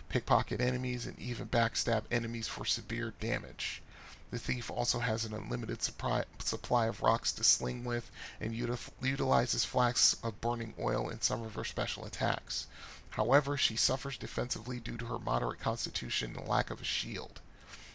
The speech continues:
The thief has the highest maximum level in the game, and thus benefits the most from consumable magic items such as the Bottle of the Efreet that increase in effectiveness with the character's level. Okay. Players, upon the completion of the first stage, are prompted to enter a character name.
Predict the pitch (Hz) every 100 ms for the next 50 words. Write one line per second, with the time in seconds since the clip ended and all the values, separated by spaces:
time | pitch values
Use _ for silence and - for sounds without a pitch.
0 | - 117 123 127 123 117 - 117 123 113
1 | - 117 113 - 113 113 110 107 - -
2 | - - 62 62 - - - 113 113 -
3 | 113 110 - 117 - 113 113 113 - 120
4 | 113 117 - 120 113 117 113 123 117 -
5 | 117 117 120 - - - - 110 107 113
6 | 104 98 101 - 127 123 117 - - -
7 | 117 110 107 120 117 - 117 113 - 117
8 | 120 117 113 - 113 - - 110 - -
9 | - - 120 - - - - - - -
10 | - - - - - - - - - -
11 | 95 117 - - - - - - - -
12 | - - - - - - 139 143 147 131
13 | - 123 113 107 - - 139 - 127 117
14 | - 143 139 - 135 131 135 120 - 127
15 | 123 117 - - 123 120 - 127 120 -
16 | 107 110 104